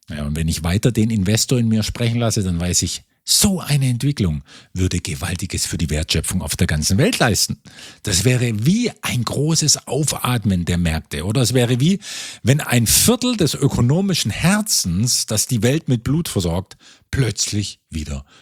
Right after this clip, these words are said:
zur Verfügung stünde. Und wer weiß,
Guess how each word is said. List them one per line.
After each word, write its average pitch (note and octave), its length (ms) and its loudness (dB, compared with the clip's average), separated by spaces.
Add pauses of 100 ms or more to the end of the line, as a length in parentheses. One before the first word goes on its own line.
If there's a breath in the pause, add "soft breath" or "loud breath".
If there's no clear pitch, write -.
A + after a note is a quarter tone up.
(140 soft breath)
zur - 160 -4
Verfügung E3+ 500 0
stünde. - 460 -4 (1160)
Und F#2 200 2
wer B1+ 160 -4
weiß, D2+ 420 -2